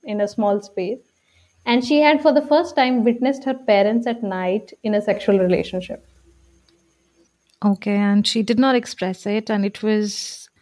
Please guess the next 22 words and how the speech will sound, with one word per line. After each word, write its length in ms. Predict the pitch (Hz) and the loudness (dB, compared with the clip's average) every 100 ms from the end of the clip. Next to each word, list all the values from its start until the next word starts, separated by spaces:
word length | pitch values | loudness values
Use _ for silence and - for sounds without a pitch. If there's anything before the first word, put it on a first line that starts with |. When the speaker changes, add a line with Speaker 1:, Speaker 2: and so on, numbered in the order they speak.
| _ | _
Speaker 2:
she 160 | - 220 | -12 -4
took 160 | 269 | -2
it 100 | 285 | 0
in 140 | 269 247 | 2 2
a 40 | |
very 220 | 220 220 | 4 4
negative 580 | 220 208 202 208 196 180 | 4 4 0 -4 -6 -6
way. 200 | 180 185 | -6 0
Speaker 1:
Yeah, 180 | 330 403 285 | 4 4 2
because 240 | 302 349 | 2 2
it's 180 | 339 349 | 0 -2
a 100 | 359 | 0
child. 340 | 381 359 285 | 4 4 6
You 80 | 269 | 4
don't 280 | 254 311 294 | 4 2 0
know 200 | 269 277 | -2 -2
how 180 | 247 220 | -4 -2
they 140 | 220 | 0
are 60 | 202 | 0
going 160 | 208 214 | 0 0
Speaker 2:
Yeah. 60 | |
Speaker 1:
to 100 | 214 | -2